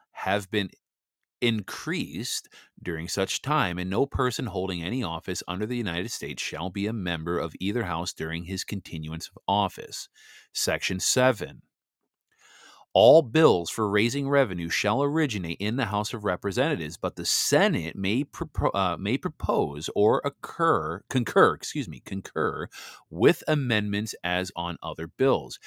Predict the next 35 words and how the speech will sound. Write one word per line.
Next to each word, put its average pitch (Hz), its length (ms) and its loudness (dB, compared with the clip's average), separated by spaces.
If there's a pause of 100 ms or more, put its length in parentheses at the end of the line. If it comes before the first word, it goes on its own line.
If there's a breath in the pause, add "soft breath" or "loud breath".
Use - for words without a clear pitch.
(220 soft breath)
Every 156 280 4
bill 151 380 6
which 117 200 2
shall 143 260 4
have 135 240 2
passed 131 480 0
the 90 120 0
House 117 280 2
of 139 80 -6
Representatives 139 800 2
and 135 320 0
the 156 60 -2
Senate 156 400 0
shall, 107 340 4
before 113 420 0
it - 120 -2
become 139 480 -2
a 143 100 4
law, 127 480 4 (340 soft breath)
be 107 140 0
presented 117 640 0
to 190 100 2
the 180 120 -2
President 147 500 2
of 113 80 -6
the 110 80 0
United 90 400 -2
States. - 500 0 (320 soft breath)
If 95 240 0
he 92 200 -2
approved, 135 500 0
he 143 160 -2
shall 143 260 -2
sign 98 360 -2
it, 73 100 -14